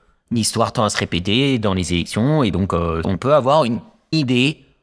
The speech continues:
plus ou moins claire, avec beaucoup de nuages, mais, euh, on peut avoir une idée de ce qui pourrait se passer. Et voilà,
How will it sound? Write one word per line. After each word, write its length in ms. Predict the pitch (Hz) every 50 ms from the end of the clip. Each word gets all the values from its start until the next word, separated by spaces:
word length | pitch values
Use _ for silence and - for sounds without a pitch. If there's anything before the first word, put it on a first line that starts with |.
| _ _ _ _ _
plus 320 | - - 147 160 170 147 165
ou 60 | 170
moins 220 | 156 143 143 139
claire, 300 | 123 - 123 131 156 165
avec 160 | 143 107 95
beaucoup 240 | 87 107 113 - 151
de 100 | 135 110
nuages, 500 | 123 120 117 113 113 127 151 165 143 120
mais, 460 | 113 98 98 92 95 101 113 127 135
euh, 280 | 123 101 90 87 90 90
on 140 | 90 90 87
peut 340 | 87 - 110 127 139 135 113
avoir 380 | 101 90 101 113 127 120 110
une 140 | 104 98 95
idée 300 | 95 95 85 92 95 110
de 360 | 98 92 90 90 98 110 - - _ _ _
ce 100 | - -
qui 160 | - - 120
pourrait 300 | 110 - 110 107 98 98
se 80 | 98 -
passer. 380 | - - 180 - - 87 90 - _ _ _ _
Et 180 | - 92 82 78
voilà, 220 | 78 101 143 147